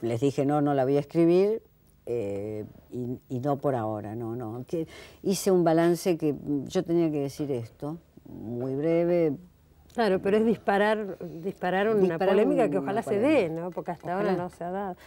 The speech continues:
Speaker 2: No, pero me llamó la atención porque al final Beatriz cuenta esto de la institución alemana, y cuando ella dijo, "Miren, no quiero hacer este libro, quiero hacer otro", dijeron, "¿Cómo no? Haga el
Speaker 1: Ah,
Speaker 2: otro".
Speaker 1: sí, sí, sí, es una institución
Speaker 2: Que me
Speaker 1: muy
Speaker 2: parece,
Speaker 1: libre, muy libre,
Speaker 2: me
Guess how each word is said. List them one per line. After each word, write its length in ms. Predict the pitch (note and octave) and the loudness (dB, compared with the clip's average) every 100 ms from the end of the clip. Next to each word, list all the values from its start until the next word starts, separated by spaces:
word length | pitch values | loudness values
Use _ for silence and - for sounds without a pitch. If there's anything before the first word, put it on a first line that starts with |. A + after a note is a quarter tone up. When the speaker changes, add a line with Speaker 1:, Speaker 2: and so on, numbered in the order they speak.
| - - | -18 -2
Speaker 2:
No, 120 | D4 | 0
pero 140 | B3 C4+ | 2 4
me 100 | C4 | 4
llamó 220 | C#4 E4 | 4 4
la 80 | E4+ | 4
atención 380 | C#4+ B3+ C4+ C4+ | 2 0 0 -2
porque 160 | A#3 | 0
al 80 | G#3 | 0
final 400 | - A3 A3 A#3 | 0 0 2 2
Beatriz 320 | A#3+ G3+ G#3 - | 2 0 -2 -2
cuenta 440 | G#3+ F#3+ F3 F3+ | 0 0 0 0
esto 180 | F3 F#3 | 0 0
de 80 | F3+ | 0
la 80 | F3 | 0
institución 520 | - E3+ E3+ F#3+ F#3+ | -2 -6 -4 -2 0
alemana, 640 | F#3+ G3+ G3+ F3+ F3 G3 - - _ _ - | 2 2 2 2 0 -2 -6 -20 _ _ -10
y 100 | F#3 | -8
cuando 300 | - F3+ F#3+ | 0 2 6
ella 220 | G#3 A3+ G3+ | 6 6 4
dijo, 300 | G3+ G#3 F#3 | 2 2 0
"Miren, 360 | F3+ F3 E3+ | 0 0 2
no 160 | F#3 G3+ | 2 2
quiero 200 | A3+ G3 | 2 2
hacer 220 | F3 G3+ | 2 0
este 200 | F#3 F3+ | 0 -2
libro, 340 | F3 F3+ E3+ E3 | 0 2 0 0
quiero 200 | G#3 G#3+ | 0 2
hacer 240 | A#3+ G3+ | 2 2
otro", 240 | G3 D4 C#4 | 2 0 0
dijeron, 240 | G#3+ G3+ | 0 0
"¿Cómo 220 | A3 G#3 | 2 2
no? 120 | A#3+ D4 | 2 2
Haga 180 | G3+ F#3 | 4 4
el 100 | A3+ | 4
Speaker 1:
Ah, 40 | |
Speaker 2:
otro". 460 | A3+ G3 E3+ C#3+ - | 2 0 -4 -4 -4
Speaker 1:
sí, 140 | - D#3+ | -2 0
sí, 20 | |
sí, 100 | C3 | 0
es 120 | G#2 | -4
una 100 | B2 | -6
institución 460 | A#2+ A2 A#2 A2+ C3 | -8 -10 -10 -4 0
Speaker 2:
Que 60 | |
me 40 | D3+ | 4
Speaker 1:
muy 140 | E3+ | 4
Speaker 2:
parece, 160 | E3+ E3 | 6 4
Speaker 1:
libre, 280 | D3 C#3 C3 - - | 2 -2 -6 -10 -4
muy 180 | E3 | 0
libre, 240 | D3+ D3+ C#3 | 2 2 0
Speaker 2:
me 100 | C#3 | -4